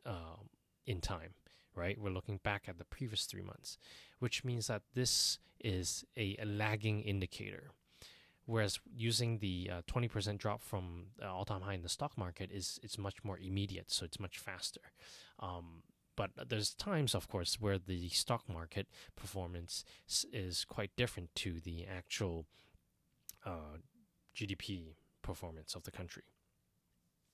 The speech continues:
So, yeah,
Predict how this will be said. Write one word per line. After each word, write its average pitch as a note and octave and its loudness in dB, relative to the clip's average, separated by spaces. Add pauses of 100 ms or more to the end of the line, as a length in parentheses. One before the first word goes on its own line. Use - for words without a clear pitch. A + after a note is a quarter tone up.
(1160)
So, G2 6 (540)
yeah, G#2+ 4